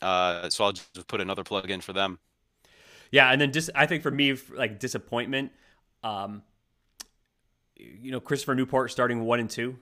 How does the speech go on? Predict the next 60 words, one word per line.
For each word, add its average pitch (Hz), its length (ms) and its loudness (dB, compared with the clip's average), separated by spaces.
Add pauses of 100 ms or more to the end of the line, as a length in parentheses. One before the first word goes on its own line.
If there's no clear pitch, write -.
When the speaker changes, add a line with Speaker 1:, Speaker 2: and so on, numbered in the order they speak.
Speaker 2:
I - 80 -6
think 120 180 -4
that's 113 180 -4
a - 20 -6
little 120 140 -2
bit 107 60 -10
disappointing 120 520 -4
to - 180 -12
be 117 140 0
a 104 60 2
near 131 340 2
unanimous 120 540 0
number 110 200 -4
one 107 360 -2
and 95 80 -10
just - 140 -16
kind 113 140 -6
of 101 100 -10 (340)
stumble 127 440 0
a - 20 2
little 113 160 0
bit 107 120 -2
out 104 120 -2
of 98 60 -12
the 98 80 -10
gate. 104 320 -8
We, 113 300 -2
we, 117 240 -2
we 123 140 -4
talked 139 340 2
about 123 320 2
their 110 100 -2
difficult 127 560 -6
stretch, - 360 -6
the 110 100 -12
difficult 110 340 -10
schedule. 107 720 -8 (180)
They 113 100 0
went 117 200 -2
out 117 160 2
and 104 240 -6 (140)
had 123 280 2
to 127 40 -4
challenge 135 320 -2
themselves 127 380 -2
in - 20 -12
the 117 80 -4
non-conference 113 580 -2
because 104 240 -8
that's 113 200 -4
their 113 100 -4
whole 107 160 -6
schedule. 101 480 -6
Coast 113 240 -6
to 113 60 -12
Coast 110 240 -6
doesn't 107 200 -6
offer 107 280 -6
conference 95 360 -12
play, 104 320 -10